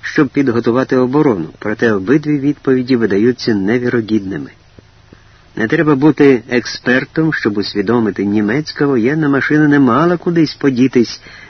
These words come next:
як тільки рушити на схід. Давніше Гітлер передбачав загальну війну десь тисяча дев'ятсот сорок другого чи тисяча дев'ятсот сорок третього року,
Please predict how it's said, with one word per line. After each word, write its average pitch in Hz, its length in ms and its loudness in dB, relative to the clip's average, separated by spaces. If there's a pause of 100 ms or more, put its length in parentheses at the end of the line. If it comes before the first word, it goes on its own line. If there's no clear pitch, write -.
як 107 220 2
тільки 113 360 2
рушити 113 420 0
на 101 160 -2
схід. - 340 -10 (920)
Давніше 139 560 2
Гітлер 123 480 0
передбачав 107 580 -2
загальну 110 520 0
війну 95 460 0
десь 98 300 -4
тисяча 92 380 -4
дев'ятсот 87 380 -4
сорок 87 320 -6
другого 113 440 0 (340)
чи 92 140 -2
тисяча 120 400 -2
дев'ятсот 104 380 -4
сорок 101 260 -4
третього 104 460 -2
року, 147 340 0